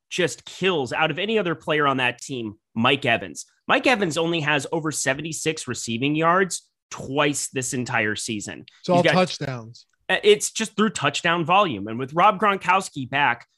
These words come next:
Speaker 1: for me, that was kind of a stand where I just kind of thought about it, where I wanted to get to more Gronk Godwin as kind of the upside pairings. Of course, it was answer C, Leonard Fournette, but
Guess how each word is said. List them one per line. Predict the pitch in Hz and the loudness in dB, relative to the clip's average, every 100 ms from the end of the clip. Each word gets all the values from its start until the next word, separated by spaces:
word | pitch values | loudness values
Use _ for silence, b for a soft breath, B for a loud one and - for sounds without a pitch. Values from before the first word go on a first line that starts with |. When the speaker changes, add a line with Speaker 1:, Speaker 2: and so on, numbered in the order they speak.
| _ | _
Speaker 1:
for | - 170 | -2 -2
me, | 214 | 0
that | 202 175 | 0 0
was | 175 | 0
kind | - 170 | -2 0
of | 160 | 0
a | 147 | -2
stand | - 147 147 135 | -2 0 0 0
where | 139 | 0
I | 127 | 0
just | 127 117 | -2 -8
kind | - 156 | -2 -2
of | 143 | 0
thought | 131 135 | 0 0
about | 123 135 | 2 2
it, | 135 | 0
where | 135 | -2
I | 143 | 0
wanted | 147 143 | 0 -2
to | 135 | -2
get | 139 147 | -6 -6
to | |
more | 156 135 117 | -2 -2 -2
Gronk | 127 127 127 | 0 0 0
Godwin | 123 123 123 131 123 123 b b | 0 0 0 -2 -4 -8 b b
as | 139 | -4
kind | 160 156 | 2 0
of | 131 | 2
the | |
upside | 123 123 143 123 131 | 0 0 0 0 0
pairings. | 135 127 117 | -2 -2 -4
Of | 107 | -6
course, | - 240 - | 2 2 2
it | 110 | -8
was | 98 110 | -8 -6
answer | 104 - | -6 -6
C, | 120 - 202 185 | -6 -2 0 0
Leonard | 135 131 123 | 0 0 0
Fournette, | 123 117 117 180 151 - | -2 -4 0 2 0 -2
but | 131 123 | -4 -4